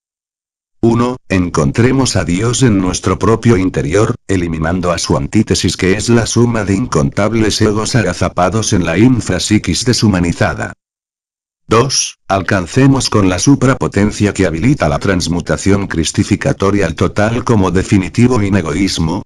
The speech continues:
lo que viene siendo la auténtica resurrección mística con advenimiento pleno de la Sacratísima Trinidad íntima.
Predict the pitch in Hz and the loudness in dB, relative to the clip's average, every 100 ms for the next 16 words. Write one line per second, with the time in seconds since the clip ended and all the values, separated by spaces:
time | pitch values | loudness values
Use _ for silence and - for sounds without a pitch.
0 | - 92 98 - 85 87 113 107 113 - | 0 2 2 0 0 2 0 0 -2 2
1 | 107 107 90 82 82 87 110 113 101 104 | 2 2 -2 -2 -4 0 0 0 2 0
2 | 110 101 101 - 82 76 - 113 123 131 | 2 0 0 0 -2 -2 0 2 2 2
3 | 127 139 - 113 - 101 104 82 80 80 | 2 0 0 0 0 0 0 -2 -2 -2
4 | 76 73 85 90 - 85 95 110 131 107 | -4 -4 -4 -4 -4 -2 -2 0 0 -2
5 | 87 - 101 101 87 98 104 120 127 104 | -2 0 0 0 0 0 2 2 2 0
6 | 98 92 117 135 101 82 - 67 107 | -2 0 -2 0 0 -2 -6 -8 -8